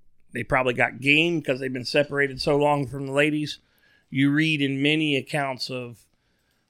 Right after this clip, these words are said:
fights, disagreements in towns, and there's always issues with the non and, uh, the, the civilians in the town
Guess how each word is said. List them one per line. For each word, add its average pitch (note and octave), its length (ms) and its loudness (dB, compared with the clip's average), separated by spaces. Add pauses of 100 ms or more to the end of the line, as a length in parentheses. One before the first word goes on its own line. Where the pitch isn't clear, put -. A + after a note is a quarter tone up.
(460)
fights, - 720 -2
disagreements C3 840 -6
in B2+ 120 -14
towns, B2+ 600 -2
and A#2+ 320 -12
there's A#2+ 300 -12 (400)
always C#3+ 1000 4
issues B2 680 -6
with A#2+ 260 -10
the B2 140 -10
non B2 760 -4
and, B2+ 180 -8 (140)
uh, A#2+ 200 -6 (540)
the, B2 160 -8
the A#2 180 -10
civilians C3 560 0
in C#3 80 -12
the A#2+ 80 -12
town A#2+ 440 -2